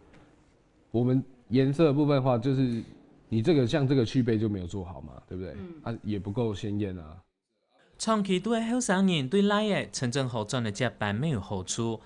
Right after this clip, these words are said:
Speaker 3: 啊，正好太好拖个上课，唔低其他年龄，唔想食阿爸的天通茶厂。陈龙书又再讲了无后难，总算很接的。不过阿正好将原本天通茶厂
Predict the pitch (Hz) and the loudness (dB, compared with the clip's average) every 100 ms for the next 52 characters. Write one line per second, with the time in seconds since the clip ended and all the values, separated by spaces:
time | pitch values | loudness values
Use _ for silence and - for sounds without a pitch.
0 | - _ - 170 269 208 156 113 - 156 | -20 _ -8 -4 -2 -2 -2 -4 -2 -2
1 | 165 160 151 156 - 101 95 107 98 98 | -2 -2 -2 -2 -2 -2 -2 0 0 0
2 | - - 127 131 127 123 117 - 180 175 | -8 -6 -4 0 -2 -2 -6 -2 -2 0
3 | 113 92 98 104 120 - _ 160 160 185 | 0 -2 -2 -2 -6 -14 _ -4 -2 0
4 | 190 196 190 - 113 - 98 127 - 139 | -2 -2 -4 -4 -8 -4 -4 -4 -6 -6
5 | 143 147 98 90 - 120 104 - - _ | -6 -8 -10 -10 -4 -2 -2 -10 -20 _
6 | - 165 165 165 220 220 127 107 185 190 | -4 -2 0 -2 -4 -4 -4 -2 -2 0
7 | 196 160 165 113 196 120 107 101 98 101 | -2 -2 0 -2 -2 -4 -2 -2 -2 -4
8 | - _ - 185 170 190 190 196 143 123 | -14 _ 0 0 2 -2 -2 -4 -6 -4
9 | 135 107 101 98 - - - 147 247 135 | -4 -2 -2 -4 -16 -18 -10 -2 -2 -2
10 | 143 233 156 123 104 123 107 110 110 127 | -2 -2 -2 -4 -4 -4 -4 -4 -4 -4
11 | 123 - 160 175 - 196 196 143 127 | -4 -4 -4 -4 -4 -6 -4 -4 -4